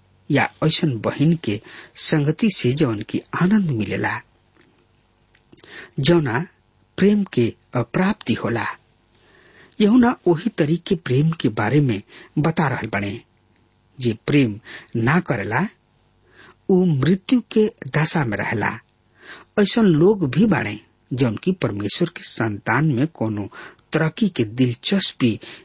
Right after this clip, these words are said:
ना रखेला। पर हमरा और रउआ के दिलचस्पी रखे के बा,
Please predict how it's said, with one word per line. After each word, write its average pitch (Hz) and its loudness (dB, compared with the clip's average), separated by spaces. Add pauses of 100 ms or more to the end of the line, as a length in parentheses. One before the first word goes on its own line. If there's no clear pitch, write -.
ना 147 2
रखेला। - -4 (920)
पर 120 -4 (160)
हमरा 113 -2
और 123 -6
रउआ 104 -2
के 104 -8
दिलचस्पी 123 -2 (360)
रखे 135 0
के 104 -8
बा, 101 -2